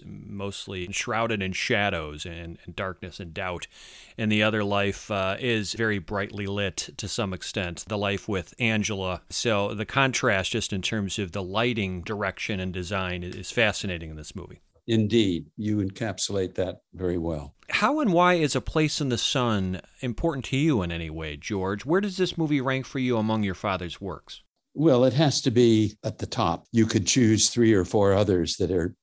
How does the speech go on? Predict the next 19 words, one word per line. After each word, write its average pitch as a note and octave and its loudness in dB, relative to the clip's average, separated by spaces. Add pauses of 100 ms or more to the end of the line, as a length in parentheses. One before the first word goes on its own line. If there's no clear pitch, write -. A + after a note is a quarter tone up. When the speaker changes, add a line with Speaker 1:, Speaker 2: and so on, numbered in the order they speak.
(120)
Speaker 2:
perhaps F#2+ 0
equally F2 0
exceptional, F2+ 0
and, E2 0 (340)
but F#2+ -2 (120)
it's, - 0
uh, F2+ 2 (160)
so A2+ 0
powerful. F2 -2 (420)
I A#2 2
graduated G2+ 2
from F2+ 0
high C#3 2
school D#2 0 (240)
and F#2+ 2
had G#2+ 0
no G2+ 0 (160)
summer G2 2
job, F2+ -2